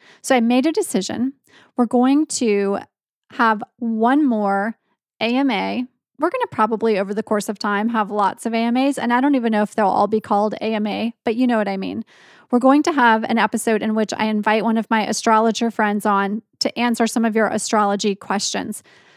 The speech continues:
We've had some things come through around North and South Node astrology, and I wanna speak on those topics, but I really want one of my astrology wizards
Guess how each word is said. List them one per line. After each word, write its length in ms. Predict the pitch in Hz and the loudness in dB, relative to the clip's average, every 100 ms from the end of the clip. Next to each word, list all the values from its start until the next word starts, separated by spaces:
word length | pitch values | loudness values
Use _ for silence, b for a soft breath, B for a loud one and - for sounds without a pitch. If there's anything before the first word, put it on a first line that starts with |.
| b b 262 | b b 0
We've 120 | 277 | 4
had 180 | 254 285 | 4 4
some 140 | 285 | 2
things 240 | 277 247 | 2 0
come 200 | - 247 | 0 -2
through 240 | 226 233 220 | 2 2 2
around 600 | - 220 202 202 208 - | 2 2 2 2 0 -2
North 360 | 220 214 220 - | -2 0 -2 -2
and 140 | 220 | -4
South 320 | - 196 202 | 0 -2 0
Node 240 | 214 214 202 | 0 0 -2
astrology, 760 | 220 - 196 190 208 269 285 302 _ b b b b | -6 -2 -2 0 -2 0 0 0 _ b b b b
and 140 | 247 240 | 2 4
I 60 | |
wanna 240 | 233 269 302 | 4 4 2
speak 380 | - - 214 | -2 -4 0
on 140 | 240 226 | 2 2
those 240 | 226 214 | 0 0
topics, 420 | - 190 - 220 | 0 0 0 -4
but 140 | - 214 | -2 -2
I 60 | |
really 260 | 202 208 202 | 0 0 0
want 200 | 208 190 | 0 -2
one 120 | 196 | -4
of 120 | 202 | -6
my 380 | 202 190 190 220 - _ _ _ _ _ _ _ - | -4 -4 -4 -6 -10 _ _ _ _ _ _ _ -8
astrology 640 | - 240 208 208 208 220 | -6 -4 -4 -4 -6 -8
wizards 880 | 226 226 - - 240 - - - | -6 -6 -6 -10 -12 -14 -16 -16